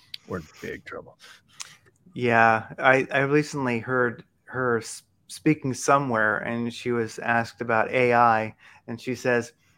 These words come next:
Speaker 2: you know, "A I, well, it's two words, A and I." <laughs> Anyway, it just,
Speaker 1: <laughs>
Speaker 2: y-, you listen to
Speaker 1: Yeah.
Speaker 2: it, and, um,
Speaker 1: Yeah.
Speaker 2: yeah, it, it's, it's,
Speaker 1: Oh, yeah.
Speaker 2: it, it's remarkable. It's
Speaker 1: The,
Speaker 2: remarkable,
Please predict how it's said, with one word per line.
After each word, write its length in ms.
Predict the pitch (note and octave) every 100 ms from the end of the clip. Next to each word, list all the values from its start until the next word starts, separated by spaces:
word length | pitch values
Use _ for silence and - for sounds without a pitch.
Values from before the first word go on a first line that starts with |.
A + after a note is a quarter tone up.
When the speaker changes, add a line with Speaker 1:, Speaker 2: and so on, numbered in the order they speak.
| _
Speaker 2:
you 80 | B2
know, 160 | A2+ -
"A 260 | C#3 E3 E3+
I, 380 | D#3+ D3+ B2+ C#3+
well, 320 | C3+ C#3 C#3+ - -
it's 260 | C3+ B2+ -
two 380 | - - G3 A#3
words, 800 | G3 C#3+ C3+ C3 D3 D#3+ - - _ - D3
A 400 | D3+ E3 F3+ -
and 220 | D3+ D3 D3+
I." 500 | C#3+ B2+ B2+ C#3 -
<laughs> 40 | - - - A3+
Anyway, 420 | F#3 F#3+ F3 D3 D#3+ - G3+ - -
it 160 | E3
just, 340 | - A3 - - - -
Speaker 1:
<laughs> 240 | G3+ E3+
Speaker 2:
y-, 160 | D#3+ E3 -
you 140 | D#3
listen 300 | F3+ F#3 A#3+
to 60 | A#3+
Speaker 1:
Yeah. 180 | C3 B2
Speaker 2:
it, 160 | D3 -
and, 360 | C#3+ C3+ C3+
um, 560 | - C3+ B2+ A#2 A#2 A#2+ -
Speaker 1:
Yeah. 200 | A2 A2+
Speaker 2:
yeah, 400 | E3 A#3+ B3 F3
it, 240 | B2+ D#3 -
it's, 320 | D#3 C#3 - C#3+
it's, 400 | D#3 C#3+ - -
Speaker 1:
Oh, 140 | D3+
yeah. 360 | F3 D3 G2+ D#2+
Speaker 2:
it, 240 | - -
it's 120 | C#3+
remarkable. 640 | D3+ D3+ D#3 D3+ - B2 B2
It's 160 | A#2+
Speaker 1:
The, 60 | C3
Speaker 2:
remarkable, 420 | C3 C3 D#3 D3+